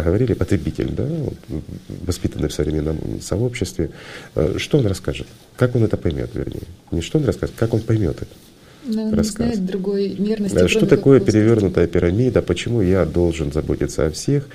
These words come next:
Speaker 1: Э, и даже в отношениях к Богу. Вот, э, какое отношение у человека в действительности к Богу на сегодняшний день? Даже, скажем, те, которые называют себя верующими,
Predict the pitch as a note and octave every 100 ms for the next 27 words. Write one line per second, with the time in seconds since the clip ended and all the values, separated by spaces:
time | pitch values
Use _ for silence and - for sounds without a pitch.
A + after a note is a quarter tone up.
0 | - - - - E2 D#2+ C#2 F2+ F#2+ F#2+
1 | F#2 G2 F#2 G2+ F#2 F#2+ G#2+ G#2 F2 C#2
2 | C#2 - E2 D2+ E2 E2 D#2+ - - A2+
3 | G#2 - G2+ D#2+ - F2 F2+ E2 C#2+ -
4 | - E2 D#2+ - F2 F#2 C#2+ - - -
5 | - - D#2+ C2+ - C#2+ - - - -
6 | - - - - - - D#2+ F2 E2 F2
7 | - - - - - - - - - -
8 | F#2 E2+ E2 F#2 - E2+ E2 E2 F2 D#2+
9 | D#2+ D#2+ D#2+ A#2+ B2+ - C#2 C2